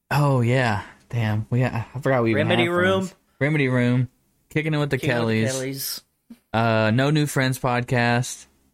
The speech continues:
Speaker 2: Yeah.
Speaker 1: Uh, Dutch in Denver podcast. You should check out his podcast because he's gonna start running an ad that we record in his, like, br-, on his little breaks that he takes. So you can catch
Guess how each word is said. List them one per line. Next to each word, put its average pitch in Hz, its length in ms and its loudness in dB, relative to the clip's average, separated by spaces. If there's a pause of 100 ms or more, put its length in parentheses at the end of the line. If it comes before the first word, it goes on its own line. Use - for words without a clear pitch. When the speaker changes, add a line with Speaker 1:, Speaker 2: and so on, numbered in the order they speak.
(140)
Speaker 2:
Yeah. 82 240 -12 (420)
Speaker 1:
Uh, 101 240 0
Dutch 131 320 -2
in 131 160 0
Denver 123 600 0 (580)
podcast. 120 520 -2
You 170 140 2
should 175 260 0
check 165 280 -2
out 147 280 0 (260)
his 143 240 -2
podcast 175 800 0
because 120 240 -2
he's 139 180 0
gonna 135 180 0
start 127 280 -2
running 127 440 2 (340)
an 123 120 -2
ad 123 360 0
that 107 120 0
we 139 140 2
record 123 640 0 (1000)
in 135 160 0
his, 131 220 0
like, 123 260 -2
br-, - 120 -4
on 127 100 2
his 127 120 0
little 131 160 2
breaks 139 340 -2
that 117 80 0
he 117 80 0
takes. - 540 -2
So 113 440 -2 (280)
you 120 120 2
can 120 100 0
catch 139 180 2